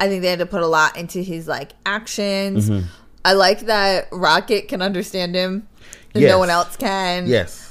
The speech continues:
Speaker 1: I, I like that duo together. I think that that's really
Speaker 2: Right.
Speaker 1: cool.
Speaker 2: Also, like, speaking of casting, um, Sean Gunn, who's, um, James Gunn's brother, he, he's one of the Ravagers, but he also does the green screen version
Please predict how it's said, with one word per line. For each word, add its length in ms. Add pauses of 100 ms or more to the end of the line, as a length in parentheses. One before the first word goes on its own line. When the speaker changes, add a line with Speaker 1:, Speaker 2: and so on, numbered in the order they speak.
(140)
Speaker 1:
I, 200
I 140
like 240
that 260
duo 680
together. 460
I 140
think 180
that 160
that's 220
really 200
Speaker 2:
Right. 240
Speaker 1:
cool. 160 (180)
Speaker 2:
Also, 260
like, 200
speaking 280
of 120
casting, 680 (100)
um, 480 (420)
Sean 1120
Gunn, 500 (320)
who's, 420
um, 240
James 300
Gunn's 240
brother, 420 (440)
he, 640
he's 220
one 140
of 60
the 80
Ravagers, 540
but 200
he 160
also 380
does 360
the 100
green 400
screen 400
version 680